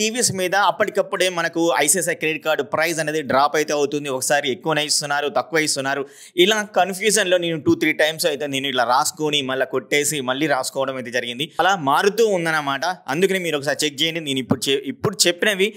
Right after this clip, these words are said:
and, uh, within fraction of second లో మారవచ్చు. మారకపోవచ్చు. మారకపోతే ఖచ్చితంగా ఈ టీవీస్ని మీరైతే బై అయితే చేయండి. మీకు వర్త్, వర్త్, వర్త్ టీవీస్. ఒక్కసారి అయితే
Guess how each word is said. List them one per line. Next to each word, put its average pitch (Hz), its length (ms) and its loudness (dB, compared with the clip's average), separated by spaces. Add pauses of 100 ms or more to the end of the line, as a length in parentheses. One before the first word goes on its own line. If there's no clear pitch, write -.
(340)
and, 151 200 0
uh, 139 60 0 (400)
within 143 280 2
fraction 147 280 2
of 127 100 -6
second 139 180 -2
లో 123 40 0 (100)
మారవచ్చు. 120 360 -2 (280)
మారకపోవచ్చు. 156 840 2 (180)
మారకపోతే 185 840 4 (380)
ఖచ్చితంగా 196 640 0 (160)
ఈ - 20 4 (160)
టీవీస్ని 151 540 -2
మీరైతే 123 300 2 (120)
బై 139 120 0 (100)
అయితే 143 160 -2 (140)
చేయండి. 127 320 -2 (140)
మీకు 120 200 -14 (240)
వర్త్, - 380 4 (260)
వర్త్, 143 360 0 (200)
వర్త్ 123 280 0
టీవీస్. 127 280 -2 (440)
ఒక్కసారి 156 360 2
అయితే 160 120 -4